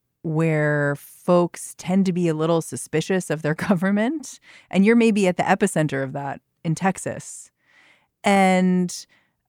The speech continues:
I wonder how you kind of force people to make these changes without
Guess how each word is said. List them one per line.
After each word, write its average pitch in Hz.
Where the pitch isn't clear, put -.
I 214
wonder 220
how 196
you 185
kind 180
of 156
force -
people 170
to -
make 151
these 139
changes 151
without 170